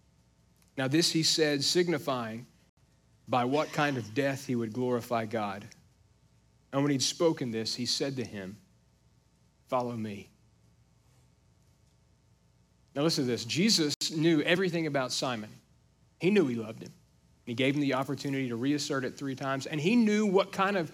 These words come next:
life Simon Peter was gonna live from that day forward. He saw Peter, the house of Simon the tanner in Joppa. And there'd be a knock on the door. Men sent from Cornelius, and Peter would go and preach the gospel to Cornelius and his household, and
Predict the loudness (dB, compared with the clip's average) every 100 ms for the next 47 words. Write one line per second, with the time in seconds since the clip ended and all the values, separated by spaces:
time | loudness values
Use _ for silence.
0 | -14 -6 2 4 2 2 0 0 2 -2
1 | 0 2 2 2 0 0 4 2 2 0
2 | 0 0 -2 -4 -4 -2 -4 -8 -20 _
3 | _ _ _ _ _ _ _ _ -20 -2
4 | 0 2 4 2 0 0 0 0 -8 _
5 | _ _ _ _ _ _ _ _ _ -2
6 | 2 2 0 -2 0 2 0 -4 -4 -4
7 | -2 -4 -4 -2 -2 -2 -12 -12 _ _
8 | _ _ _ _ _ _ _ _ _ _
9 | _ _ _ _ _ _ _ 0 2 2
10 | 2 0 -2 -4 -4 -4 -4 -4 -8 -20
11 | _ _ -14 -8 -8 -8 _ -8 -8 -20
12 | _ -10 0 2 2 2 0 0 -2 0
13 | 0 2 2 0 0 -2 2 4 2 2
14 | 2 2 0 -2 0 -2 2 0 0 -8
15 | -8 -4 -2 -2 -2 -2 -4 -4 -4 -4
16 | -2 -2 -2 -4